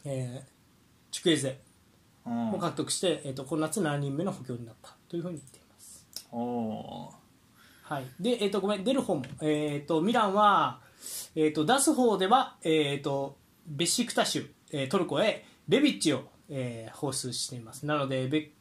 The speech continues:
Speaker 1: ベシクタシュが、えーと、レビッチを完全移籍で獲得、二年契約。
Speaker 2: うん。
Speaker 1: はい。えーと、ミランの、えーと、クロアチア代表、えー、フォワード、二十九歳、レビッチを完全移籍で、えー、ベ-、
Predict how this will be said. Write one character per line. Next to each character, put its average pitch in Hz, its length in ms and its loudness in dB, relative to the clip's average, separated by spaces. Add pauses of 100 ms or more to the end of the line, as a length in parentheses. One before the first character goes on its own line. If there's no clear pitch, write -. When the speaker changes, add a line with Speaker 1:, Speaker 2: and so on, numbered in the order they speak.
(120)
Speaker 1:
ベ 147 140 0
シ 175 200 0
ク - 220 -14
タ 160 140 0
シ - 140 -2
ュ - 20 0
が、 208 240 4
え 156 60 4
ー 151 40 2
と、 147 140 2
レ 170 100 4
ビ 156 120 0
ッ - 40 -6
チ 208 80 4
を 226 60 6
完 180 180 2
全 147 160 0
移 139 40 -2
籍 147 180 -2
で 240 100 2
獲 - 180 0
得、 131 320 0
二 135 140 0
年 131 180 0
契 131 140 -4
約。 - 240 -14 (400)
Speaker 2:
う 127 40 -6
ん。 - 20 -6
Speaker 1:
は 123 540 -2
い。 131 220 -6
え 135 180 -2
ー 127 40 -2
と、 131 120 -2
ミ 147 120 0
ラ 143 120 0
ン 127 100 -2
の、 175 200 2
え 147 60 0
ー 143 60 -4
と、 139 140 -4
ク 143 100 -8
ロ 165 100 0
ア 160 60 0
チ 175 100 -2
ア 156 60 2
代 196 200 2
表、 220 320 0 (400)
え 170 140 0
ー、 - 20 0
フ 202 120 0
ォ - 20 6
ワ 165 80 6
ー - 20 -2
ド、 139 220 -4
二 165 140 0
十 165 100 2
九 170 140 -2
歳、 139 160 0
レ 190 100 6
ビ 214 120 2
ッ - 60 -10
チ 170 140 2
を 170 160 4
完 160 160 -2
全 156 140 2
移 151 40 -2
籍 123 360 -10 (360)
で、 175 440 0
え - 40 -2
ー、 120 80 -8
ベ-、 131 200 -2